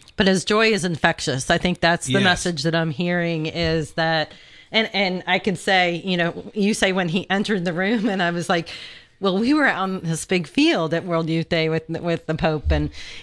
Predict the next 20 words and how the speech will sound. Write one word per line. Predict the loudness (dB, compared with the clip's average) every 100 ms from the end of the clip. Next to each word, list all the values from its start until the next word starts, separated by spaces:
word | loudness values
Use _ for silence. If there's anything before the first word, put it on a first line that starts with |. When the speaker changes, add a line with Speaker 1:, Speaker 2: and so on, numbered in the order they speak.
| -6
Speaker 1:
you | 0 2
know, | 2
with | 0 0
him | 0 0
just | 0 2
walking | 2 2 0 -2 -2
into | -2 0 0
the | -2
stage | -2 -2 -2 0 -2 -4 -4
when | -2 0 0 0
he's | 0 0
about | 0 0 0 -2
an | -2 0
inch | 0 -2
tall. | 0 2 2 0 -4 -12 -8
Speaker 2:
Right. | -2 -2 -4 -4
Speaker 1:
You | 0 0
felt | -2 -2 0 0 -2 -8 -16 _ -20 _ 0
that | 2 2
joy. | 0 0 0 -2